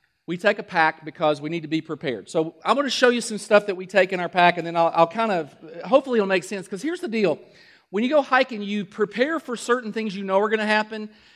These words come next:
and you also prepare for certain things you know are, might happen. So you prepare for the stuff you know is gonna happen. So we always take water because you know you're gonna get thirsty. Um, we'll take, we'll pack a Clif Bar. I think it's in here.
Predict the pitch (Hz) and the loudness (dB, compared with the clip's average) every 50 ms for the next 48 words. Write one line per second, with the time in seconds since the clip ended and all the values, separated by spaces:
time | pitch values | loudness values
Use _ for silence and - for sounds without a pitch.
0 | _ _ _ - - 185 190 190 190 202 254 269 - 349 233 - 247 202 - 226 | _ _ _ -10 -8 -6 0 4 6 6 6 6 2 -2 -8 -10 -8 2 4 4
1 | 208 214 208 214 185 - 202 190 185 180 170 180 175 175 170 156 170 165 165 160 | 4 4 2 -2 -8 -8 -8 -8 -8 -10 -10 -8 -8 -8 -8 -8 -10 -8 -6 -6
2 | 156 151 135 147 151 151 - - - 165 165 165 170 165 165 147 135 139 123 107 | -6 -4 -2 -2 -2 -2 -4 -10 -16 -14 -2 2 2 2 2 0 -2 -4 -4 -4
3 | - - 87 95 - _ _ - 185 175 175 196 180 214 202 185 254 285 285 277 | -6 -10 -18 -20 -20 _ _ -10 -8 -6 -6 -6 -8 -10 -2 0 0 0 0 -2
4 | 247 226 202 - - 208 202 208 202 196 190 180 175 170 156 135 135 123 117 113 | -4 -10 -8 0 2 2 2 2 -2 0 0 0 0 0 -4 -4 -4 -4 -6 -6
5 | 120 - 196 175 165 160 - - - - - - _ _ - 180 196 233 277 269 | -4 0 4 4 4 2 0 -6 -20 -20 -20 -20 _ _ 0 2 4 4 4 2
6 | - 277 269 - 202 208 202 208 208 208 208 208 185 180 - 202 185 170 190 190 | 0 -2 -4 -2 0 4 4 6 6 6 4 0 0 -2 -4 -4 -4 -4 -4 -2
7 | 190 196 190 185 185 190 190 190 185 - - 180 180 180 175 - - 185 185 180 | 0 0 0 0 0 -2 -4 -4 -6 -2 0 0 0 0 -2 -4 -4 -4 -4 -4
8 | 175 - - - - - _ _ _ - 156 156 156 156 151 151 147 139 143 147 | -8 -12 -20 -20 -20 -20 _ _ _ 4 6 6 6 6 2 -2 -8 -12 -8 -2
9 | 175 202 202 208 226 208 208 202 202 190 202 196 - 202 180 180 180 190 180 - | 0 0 0 2 2 2 4 2 2 -2 -6 -2 2 2 2 4 2 -2 -8 -8
10 | - 196 202 196 202 160 160 170 175 175 175 170 165 170 170 - - 156 156 170 | -4 -4 -4 -4 -4 -2 2 4 6 6 6 4 2 -2 -6 -10 -16 -16 -14 -14
11 | 160 156 - 165 147 156 165 151 147 143 143 | -14 -14 -12 -12 -12 -10 -8 -8 -8 -10 -10